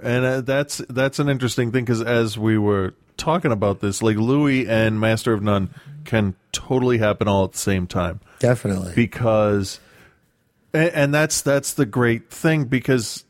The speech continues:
Speaker 1: if you have kids and you're tired all the time and your shoulder clicks when you move it.
Speaker 2: It just does that
Speaker 1: um,
Speaker 2: now.
Speaker 1: That's, like, you can identify with a lot of stuff going on in Louis.
Speaker 2: Yeah.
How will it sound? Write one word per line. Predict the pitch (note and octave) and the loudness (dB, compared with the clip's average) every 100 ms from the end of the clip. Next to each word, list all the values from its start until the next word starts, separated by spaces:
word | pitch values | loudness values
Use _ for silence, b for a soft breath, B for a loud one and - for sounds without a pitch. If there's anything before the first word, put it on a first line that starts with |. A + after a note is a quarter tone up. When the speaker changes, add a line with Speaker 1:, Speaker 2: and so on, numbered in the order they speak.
| - | -2
Speaker 1:
if | A#2+ C3 | 0 0
you | B2 | 2
have | C#3+ C#3+ | 2 0
kids | - C3+ A#2 G#2+ G2+ - _ _ _ - | 0 2 2 0 -6 -12 _ _ _ -2
and | A#2+ A2+ A2 A2 - | 2 2 2 -2 -4
you're | A2+ A2+ | 0 0
tired | - C#3 C3+ C3 | 0 0 2 2
all | B2+ | 2
the | A#2+ | 0
time | - - C3+ A2+ A2 - B B | -2 0 0 2 0 -4 B B
and | B2+ A#2 | 0 2
your | A#2 | 2
shoulder | A2 B2+ A2+ A#2 | 0 2 2 2
clicks | A2+ - B2 A#2 - A#2+ | 0 0 0 0 -4 -4
when | A2+ | 0
you | G#2+ G#2+ - B B B B | 0 -2 -6 B B B B
move | B2 C3 A#2 | 0 2 2
it. | - | -2
Speaker 2:
It | - | -6
just | A2+ - | -10 -2
does | A#2+ A2+ | 0 2
that | A#2+ | 4
Speaker 1:
um, | A#2 G#2 | 2 2
Speaker 2:
now. | G2+ F#2+ F#2+ F#2 _ A2+ | -2 -4 -4 -8 _ -2
Speaker 1:
That's, | B2+ C3 C3+ - - - - _ _ _ - | 0 0 0 -2 -4 -6 -14 _ _ _ -4
like, | C3 B2+ A2+ | 0 0 0
you | A#2 | -2
can | C3+ C#3 | 2 2
identify | B2 G#2+ A#2 A#2 A#2 | 2 2 0 2 2
with | A2 G#2 | 2 4
a | |
lot | G#2 G#2 | 4 2
of | G#2 | 0
stuff | - G2 | -2 -2
going | G#2 G2 F#2+ | 0 0 2
on | F#2 F2+ F#2 - _ _ _ - | 0 0 -4 -10 _ _ _ -6
in | G#2+ G#2+ | -2 2
Louis. | D#3+ F3 G2 | 2 0 0
Speaker 2:
Yeah. | E3+ B2+ | 0 0